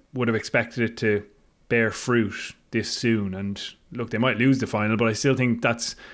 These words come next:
bearing fruit. They've got into a final where it feels like there's a realistic chance of them winning it, and they also beat <laughs> Leinster, which was the big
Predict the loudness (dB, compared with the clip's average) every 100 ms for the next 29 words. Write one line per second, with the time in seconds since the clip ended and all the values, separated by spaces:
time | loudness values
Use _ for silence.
0 | -4 0 2 2 0 0 0 0 -2 2
1 | 2 2 0 0 2 2 4 4 2 -2
2 | -8 -16 -6 0 2 2 2 0 0 2
3 | 2 0 -2 -4 -4 -6 -20 -20 -20 -20
4 | -20 _ 2 4 4 4 4 6 6 6
5 | 4 0 -6 -2 2 4 4 4 2 4
6 | 4 2 0 -2 -2 -2 -2 -2 -2 0
7 | 2 2 0